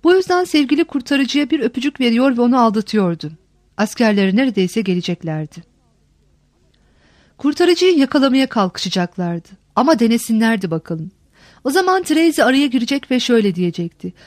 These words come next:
"Bu Mesih değil, Bay Grop'tur. Gross ve annesi firmasında basit bir memur olarak çalışır. Ona dokunmamalısınız. Ben karısıyım. Yehuda onu hep aldatmak istiyor. Onun bir suçu yok." Tracy ona bir şey olmaması için elinden geleni yapmalıydı.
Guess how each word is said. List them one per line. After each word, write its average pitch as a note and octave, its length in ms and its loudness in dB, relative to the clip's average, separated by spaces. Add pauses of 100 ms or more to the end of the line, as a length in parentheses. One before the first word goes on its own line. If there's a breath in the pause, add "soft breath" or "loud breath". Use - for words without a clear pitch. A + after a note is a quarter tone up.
(160 soft breath)
"Bu E4 80 2
Mesih D#4 420 0
değil, C#4 300 2
Bay B3+ 240 2
Grop'tur. A#3 680 -2 (240)
Gross E4 380 0
ve E4 40 4
annesi C#4 380 0
firmasında C4+ 560 0
basit C#4 300 -2
bir D#4+ 120 4
memur C#4 320 4
olarak G#3 340 2
çalışır. G3+ 320 -4
Ona C4+ 240 0
dokunmamalısınız. A#3 1000 0 (300)
Ben D4+ 220 2
karısıyım. C#4 600 0 (300 soft breath)
Yehuda F4 260 4
onu F4 120 2
hep F#4 180 0
aldatmak C#4 540 0
istiyor. B3+ 320 0
Onun D4 260 2
bir E4 80 4
suçu D4+ 300 -2
yok." B3+ 380 0 (1500)
Tracy F#4 340 4
ona F4+ 180 2
bir E4 100 2
şey E4 200 2
olmaması C4 440 2
için - 160 -6
elinden C4 400 0
geleni B3 240 -2
yapmalıydı. G3+ 680 -2